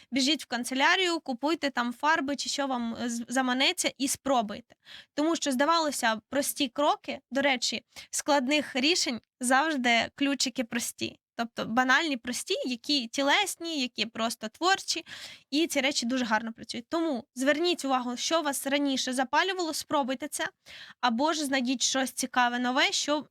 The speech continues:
не спробували ще раніше, але хочете. Згадайте про такі прості речі, як кіно. Сам-, самотужки самі підіть, або ж підіть з друзями.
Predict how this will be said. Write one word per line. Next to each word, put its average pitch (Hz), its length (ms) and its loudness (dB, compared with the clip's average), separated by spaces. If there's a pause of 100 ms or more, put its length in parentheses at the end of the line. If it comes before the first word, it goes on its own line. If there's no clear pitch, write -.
не 269 120 2
спробували 294 640 0
ще 277 160 -2
раніше, 269 420 -2
але 262 180 0
хочете. - 480 -8 (520)
Згадайте 302 480 2
про 330 160 -2
такі - 180 -4
прості 311 320 -4
речі, 294 300 2
як 339 160 0
кіно. 247 460 -2 (440)
Сам-, 190 320 0 (100)
самотужки 311 720 -2
самі 330 320 0
підіть, 294 460 -4
або 247 300 0
ж - 140 -2
підіть 269 260 -4
з - 60 -8
друзями. 269 640 -2